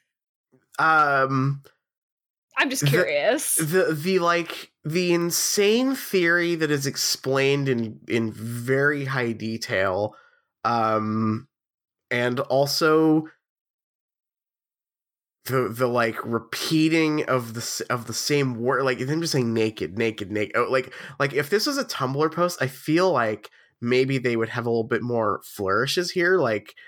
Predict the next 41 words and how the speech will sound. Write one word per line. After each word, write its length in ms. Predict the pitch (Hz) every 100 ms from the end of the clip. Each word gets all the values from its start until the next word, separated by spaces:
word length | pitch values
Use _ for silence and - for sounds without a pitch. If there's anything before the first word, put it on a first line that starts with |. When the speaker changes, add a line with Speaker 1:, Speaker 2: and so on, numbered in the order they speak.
| -
Speaker 1:
they'd 200 | 113 101
keyboard 500 | - 127 120 139 135
mash 320 | 131 123 139
and 80 | 143
say, 180 | 135 120
like, 380 | 117 110 107 - _ _ _ _ _
"This 220 | 143 147
is, 1080 | 160 147 139 156 143 139 147 139 143 156 170
what 220 | 151 143
if 140 | 143 143
Ron's 380 | 147 135 135 131
Wing 240 | 147 147
Wong 320 | 135 113 117 113
was 140 | 113
out?" 260 | 117 110 113
or 100 | 131
something. 260 | 131 120 113
Like, 240 | 117 107
like, 140 | 131 127
you 120 | 147
know, 200 | 120 101
like, 220 | 107 117
it 120 | 135 127
just 220 | 143 -
seems 280 | 139 123 120
a 40 |
little 120 | 120 120
Speaker 2:
Yeah. 440 | - - - 175 - _ _ -
Speaker 1:
plain 680 | - 160 147 131 110 101 95
for 240 | - 110
a 60 | 101
Tumblr 500 | - 113 104 98 101
post. 400 | 95 87 90 -
So 80 | -
I'm 120 | 196
gonna 160 | 381 339
guess 300 | 233 233 -
Reddit 320 | 120 78 -
on 160 | 55 71
this 220 | 62 -
one. 240 | 62 67